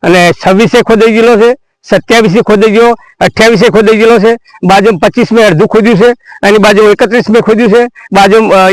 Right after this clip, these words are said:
ઓગણત્રીસ મેં ખોદ્યું છે. આ બધી રીતે ખેડૂતની ભરી જાય છે રાતના વહેલા મોડા,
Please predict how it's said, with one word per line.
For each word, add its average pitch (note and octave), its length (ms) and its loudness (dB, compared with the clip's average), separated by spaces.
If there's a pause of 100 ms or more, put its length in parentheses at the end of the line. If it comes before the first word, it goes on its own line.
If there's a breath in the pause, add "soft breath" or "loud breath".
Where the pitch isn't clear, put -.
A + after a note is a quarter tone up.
(120)
ઓગણત્રીસ G#3+ 360 0
મેં A#3 100 2
ખોદ્યું A3+ 300 0
છે. A#3+ 120 0 (240)
આ F#3+ 120 -2
બધી F#3 280 0 (1000)
રીતે G#3 280 -2
ખેડૂતની G3 520 -2
ભરી E3 240 2
જાય C#3+ 140 2
છે B2+ 100 -2
રાતના F#3 340 0
વહેલા F3 280 2
મોડા, C#3 280 0